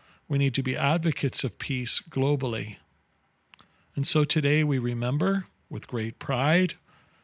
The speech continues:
with thanksgiving, and with love for the heroic efforts of many young people who were just teenagers and handed helmets,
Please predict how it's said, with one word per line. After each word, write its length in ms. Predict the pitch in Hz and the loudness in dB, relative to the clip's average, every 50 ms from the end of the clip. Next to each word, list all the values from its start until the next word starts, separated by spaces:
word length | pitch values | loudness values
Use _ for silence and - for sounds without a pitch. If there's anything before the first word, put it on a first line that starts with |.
| _ _ _ _ - | _ _ _ _ -10
with 140 | 127 113 | -10 -8
thanksgiving, 920 | - - 123 117 113 - - - - 151 147 151 165 165 170 175 180 165 156 - _ _ _ _ _ _ _ _ _ - | -4 -4 -4 -4 -4 -4 -6 -4 -2 -2 0 2 2 2 2 0 0 -2 -4 -8 _ _ _ _ _ _ _ _ _ -8
and 100 | - 135 | -4 -2
with 220 | 139 139 135 - 151 | 0 0 -2 -2 -2
love 520 | 147 147 147 135 113 107 98 85 - - - - _ _ _ _ _ _ _ _ _ _ _ _ _ _ _ _ _ _ _ _ | 0 2 2 2 2 0 -4 -8 -14 -18 -20 -20 _ _ _ _ _ _ _ _ _ _ _ _ _ _ _ _ _ _ _ _
for 160 | _ - 139 | _ -6 -4
the 140 | 127 131 120 | -2 0 0
heroic 500 | 104 135 135 135 135 139 139 135 127 - | 0 2 2 2 2 2 2 2 0 0
efforts 720 | 143 139 135 127 - 147 127 117 - - - - - - - _ _ _ _ _ _ _ _ _ _ _ _ _ _ - | 0 0 0 0 -2 -4 -6 -6 -6 -8 -8 -8 -8 -10 -12 _ _ _ _ _ _ _ _ _ _ _ _ _ _ -6
of 160 | - 120 113 | -6 -4 -2
many 640 | 127 123 127 139 151 156 151 143 127 117 110 110 - - - | -2 0 2 4 4 4 4 4 2 0 -2 -4 -8 -10 -8
young 460 | - 120 120 135 143 147 143 139 131 | -4 2 4 6 6 6 6 4 2
people 580 | - - 117 107 - - 110 110 110 110 104 - _ _ _ _ _ _ _ _ _ _ _ _ _ _ _ _ _ _ _ _ _ _ | 0 -2 -4 -4 -4 -6 -8 -8 -8 -10 -12 -16 _ _ _ _ _ _ _ _ _ _ _ _ _ _ _ _ _ _ _ _ _ _
who 120 | - 143 | 0 2
were 120 | 135 131 | 2 2
just 300 | 123 135 139 117 - - | 2 0 -2 -2 -2 -4
teenagers 1080 | - - - 185 190 185 170 151 127 117 117 107 - 117 113 113 113 110 - - - - _ _ _ _ _ _ _ _ _ _ _ _ _ - | -4 0 2 4 6 6 6 6 6 4 2 0 -4 -4 -6 -8 -8 -8 -8 -8 -8 -10 _ _ _ _ _ _ _ _ _ _ _ _ _ -2
and 120 | 120 123 | 0 2
handed 380 | 131 131 135 135 139 127 120 110 | 4 4 4 4 2 0 0 -2
helmets, 800 | 95 - - 151 156 151 139 127 113 - - - - - - | -2 0 2 4 4 4 2 0 -2 -6 -8 -10 -8 -8 -10